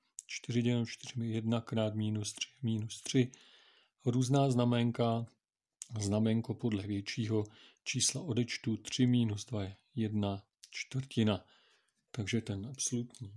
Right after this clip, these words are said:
člen je minus jedna čtvrtina. Eh, upravit už se to více nedá, než bychom tady třeba napsali místo toho nepravého zlomku smíšené číslo jedna a je minus jedna a jedna polovina.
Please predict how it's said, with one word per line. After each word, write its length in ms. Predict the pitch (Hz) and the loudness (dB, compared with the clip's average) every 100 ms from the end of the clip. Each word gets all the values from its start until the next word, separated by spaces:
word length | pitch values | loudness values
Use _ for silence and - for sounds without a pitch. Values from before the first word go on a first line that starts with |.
| - | -18
člen 360 | - 110 113 | -6 -4 -2
je 200 | 107 101 - _ _ _ _ - | -4 -6 -10 _ _ _ _ -10
minus 840 | 120 117 123 127 123 127 127 - - _ _ _ - - | -4 2 4 4 4 4 2 0 -6 _ _ _ -20 -6
jedna 560 | 107 101 98 98 110 - | -6 -4 -6 -6 -8 -12
čtvrtina. 840 | - - - 104 - 113 104 90 _ _ - - - _ _ | -14 -12 -10 -10 -2 0 0 -4 _ _ -20 -20 -20 _ _
Eh, 260 | 107 104 104 | -4 -2 -2
upravit 600 | 131 131 127 123 127 147 | -4 0 0 4 2 0
už 160 | 147 | -4
se 120 | - 131 | -2 0
to 140 | 127 | 2
více 280 | 131 127 101 | 2 0 0
nedá, 360 | 104 113 117 | 2 2 2
než 200 | 113 101 | 0 -2
bychom 340 | 107 107 - 110 | -4 -4 -4 -4
tady 240 | 113 110 | -2 -4
třeba 260 | 101 - 107 | -6 -6 -6
napsali 440 | 101 - 113 110 | -4 -4 -2 -2
místo 320 | 107 104 - | -2 -4 -8
toho 380 | 104 98 110 101 _ _ - - _ | -6 -4 -4 -4 _ _ -16 -16 _
nepravého 520 | 110 - 156 104 104 | -10 -4 -2 -2 -2
zlomku 460 | 107 107 104 117 110 | -2 -2 -2 -2 -4
smíšené 1200 | 98 - - 107 104 101 104 - - - 117 113 | -2 -4 -4 -4 -4 -6 -8 -10 -8 -4 -2 -2
číslo 480 | 101 - 107 - 107 | -4 -8 -6 -2 -2
jedna 240 | 101 104 120 | -2 -2 -4
a 140 | 110 | -4
je 120 | 104 | -4
minus 440 | 104 113 117 117 110 | 0 2 2 0 -2
jedna 260 | 104 107 | -2 -2
a 120 | 120 | -4
jedna 240 | 101 104 104 | -6 -4 -8
polovina. 520 | - 104 101 107 104 | -6 -6 -4 -6 -8